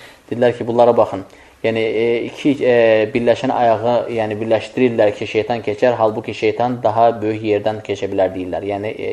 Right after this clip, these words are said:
ipaçanın arasından. Bu cür istehza, biz deyirik ki, bunlar cahildirlər, bilmirlər. Bu hədisdən də xəbərli yoxdurlar. Və bu, e, e, yəni, Allah Rasulü sallallahu aleyhi ve sellemin mübarək, e, nübüvvət mişkatından olan bir, e, viraslıqdır.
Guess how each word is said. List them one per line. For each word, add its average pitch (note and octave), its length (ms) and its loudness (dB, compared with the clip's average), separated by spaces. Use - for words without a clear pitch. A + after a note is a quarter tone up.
ipaçanın G#2 340 -4
arasından. F#2+ 460 -4
Bu E3 60 -4
cür D3 140 4
istehza, A#2 800 2
biz A#2 120 -10
deyirik A2+ 180 -8
ki, G#2+ 120 -8
bunlar G#2 280 -4
cahildirlər, G#2 600 -8
bilmirlər. G2+ 480 -8
Bu A2+ 60 -4
hədisdən A2 400 -4
də A2 80 -8
xəbərli G#2 320 0
yoxdurlar. G2 380 -2
Və B2 100 6
bu, E3 100 8
e, C#3+ 120 6
e, C#3 40 4
yəni, B2 180 2
Allah C#3 380 2
Rasulü B2 300 -4
sallallahu C#3+ 600 2
aleyhi C3 60 -4
ve C3+ 100 -4
sellemin C#3+ 540 0
mübarək, C#3 480 4
e, A#2+ 80 4
nübüvvət B2+ 480 0
mişkatından A2 640 -2
olan G#2 320 -4
bir, G#2+ 120 -4
e, G2 500 0
viraslıqdır. G#2+ 680 -2